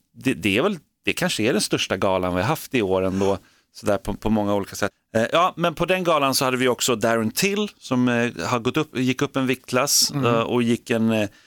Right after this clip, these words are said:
Speaker 1: match mot Kevin Gastelum. Men jag tänker på Kevin Gastelum gick en sån hård och tuff match mot Israel Adesanya. Och, eh, han förlorade mot, eh, Darren Till. Förvisso split decision, men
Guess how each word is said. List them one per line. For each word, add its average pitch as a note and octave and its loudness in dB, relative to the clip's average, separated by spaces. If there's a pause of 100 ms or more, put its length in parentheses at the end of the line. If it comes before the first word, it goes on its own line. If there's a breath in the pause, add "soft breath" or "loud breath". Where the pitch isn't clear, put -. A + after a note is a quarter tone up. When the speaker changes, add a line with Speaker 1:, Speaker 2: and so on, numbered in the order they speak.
(160 soft breath)
Speaker 1:
match B2 -2
mot A#2 -6
Kevin A2 -2
Gastelum. B2 0
Men G#2 0
jag F#2+ -2
tänker A#2+ -2
på F3+ 2
Kevin C3 0
Gastelum A2 0
gick G2+ 0
en G2+ 0
sån B2 0
hård C#3+ 0
och A#2+ 0
tuff - -4
match - -2 (300 loud breath)
mot A#2+ 0
Israel A2+ 2
Adesanya. A2+ 0 (540 loud breath)
Och, - -2
eh, A2+ 2
han G2+ 0
förlorade G#3+ 2
mot, B2 0
eh, A2 4
Darren G#2+ 2
Till. G2+ -2
Förvisso F3 0
split - -2
decision, A#2+ 0
men B2+ 0